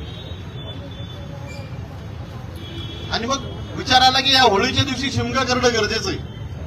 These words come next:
ओरडायचं तर आपण या शासनाच्या नावानं ओरडू, बोंब मारू या शासनाच्या नावानं, आणि कुठेतरी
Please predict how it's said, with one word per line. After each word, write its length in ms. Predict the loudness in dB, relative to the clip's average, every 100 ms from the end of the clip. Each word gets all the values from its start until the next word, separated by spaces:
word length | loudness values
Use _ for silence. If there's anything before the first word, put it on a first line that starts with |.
| -10 -10 -10 -10 -10 -8 -8 -8 -10 -10 -8 2
ओरडायचं 380 | 4 8 6 8
तर 100 | 6
आपण 280 | 8 4 2 -2
या 100 | -2
शासनाच्या 440 | 0 0 0 2 4
नावानं 260 | 6 6 6
ओरडू, 240 | 2 -2 -4 -8 -8 -8 -8 -10 -8 2
बोंब 260 | 6 8
मारू 220 | 8 8 6
या 120 | 4
शासनाच्या 420 | 2 2 0 0
नावानं, 640 | 2 2 2 -2 -6 -8 -4
आणि 160 | -4 -4
कुठेतरी 540 | -2 0 0 0